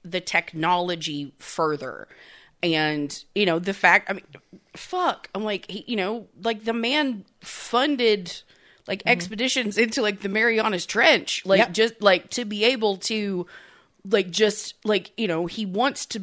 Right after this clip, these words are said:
Speaker 1: know as much as he can, and he wants to
Speaker 2: Yeah.
Speaker 1: do as much, is like, and I,
Speaker 2: Yeah.
Speaker 1: like, I appreciate that.
Speaker 2: And he continuously helps fund and, and support different things,
Speaker 1: Yes.
Speaker 2: different
Speaker 1: And, and
Speaker 2: exploration
Speaker 1: like I
Speaker 2: things.
Speaker 1: said,
Speaker 2: Yeah.
Speaker 1: like, I, I appreciate that. And it's, you know, it's because, you know, like, like, him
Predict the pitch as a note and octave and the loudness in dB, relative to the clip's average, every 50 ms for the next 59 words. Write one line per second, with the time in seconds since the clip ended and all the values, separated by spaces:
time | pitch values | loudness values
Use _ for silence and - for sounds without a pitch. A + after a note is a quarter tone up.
0 | F3 _ - G#3 F3+ F3+ F3 E3+ F#3+ B3+ C#4+ G#3 D3+ C3+ C#3+ C#3 E3 F#3+ G3 - | -12 _ -6 -4 -2 0 2 2 2 4 2 2 0 0 -2 -2 -4 -4 -4 -4
1 | F#3+ F3 F#3 E3+ - E3 F3+ A#3+ B3 F#3+ D3 B2 C3+ C#3+ D#3 D#3 E3 E3+ F3+ F3 | -8 -8 -10 -10 -6 -4 -2 0 0 0 -2 -4 -6 -6 -6 -4 -4 -4 -4 -4
2 | - - F#3+ F#3 - D#3+ F3 A#3+ C#4 C4 G3+ E3 F3 D3+ D3 - - - G3+ A#3 | -2 0 0 0 0 0 -2 -2 0 0 -2 -2 -2 -6 -6 -4 -6 -6 0 2
3 | B3 A#3+ B3 B3+ C4 C4+ C#4+ C4+ C#4 C4+ - - B3 C#4 D#4 D#4 C4+ - - - | 2 2 4 6 8 8 8 8 4 2 2 4 4 4 6 4 2 -2 -2 -6
4 | - E4+ F4 D#4+ - - G#3+ F#3+ D#3 C#3+ C#3+ _ - B2 E2 C2+ - - - - | -2 -2 0 -2 -2 -2 -2 0 -2 -2 -2 _ -6 -6 -6 -6 -10 -12 -6 -4
5 | A3 B3 C4+ - D#4 B3+ - D#4 D4+ D#4 D#4 - - A3 F#3+ F3+ - D3+ F#3 - | -4 -4 -2 -4 -6 -4 -4 -6 -4 -4 -6 -6 -4 -4 -4 -4 -4 -8 -8 -8
6 | - - - - G3 F#3+ F#3+ F3+ F3+ E3 E3 E3+ E3+ - - E3 D#3+ D3+ - E3+ | -10 -12 -6 -4 -2 -2 -2 -2 -4 -4 -4 -6 -6 -6 -8 -8 -6 -8 -10 -8
7 | - G3 F#3+ E3+ - C#3 F3 E3 - - F3 E3 D#3 - _ _ - G3 F#3+ C4 | -4 -2 -2 -2 -4 -4 -6 -6 -6 -6 -8 -8 -8 -8 _ _ -4 0 4 4
8 | D#4 E4 B3+ F#3 F#3+ G3 G3 - - - B3 A#3+ A#3+ A#3 A#3 - A#3 B3+ C4+ C#4 | 4 4 4 -2 -2 -4 -6 -8 -4 -2 2 2 2 2 2 2 2 4 4 4
9 | - C4 B3 D4 E4+ D#4 A#3 A3 G3 - - G3+ A3 A3 A3 A3 G#3+ G#3 - _ | 2 2 2 4 4 6 6 4 2 2 4 6 8 8 8 8 4 0 -2 _
10 | - A3 A3 G#3 G#3 - - C#4 D#4 - B3+ G#3 G#3 - D3+ C#3 - - - G3+ | 4 6 6 6 2 0 -2 -2 0 0 -2 -4 -2 0 0 0 0 0 0 0
11 | G#3 G#3+ G#3+ G#3 G#3 - - - - - C#4 A#3+ F#3 F3+ G3 - - G3+ G3+ - | 2 2 0 -2 -2 -6 -12 -8 -2 0 0 2 2 0 0 0 -2 -2 -2 -4
12 | - A3 F#3 - - G#3 G#3 A3 A3+ G#3 G3 - _ _ - G3 F3 E3 E3+ E3+ | -10 -10 -10 -4 0 2 2 2 0 -2 -6 -12 _ _ -4 -4 -2 -2 -4 -6
13 | - - _ _ _ _ _ _ _ _ _ _ _ _ _ _ - G3 F#3+ F3+ | -8 -14 _ _ _ _ _ _ _ _ _ _ _ _ _ _ -4 -4 -4 -4
14 | - - E3 - F#3+ F#3+ G3+ G#3 G#3 G#3 | -6 -8 -6 -2 -2 0 0 -2 -4 -6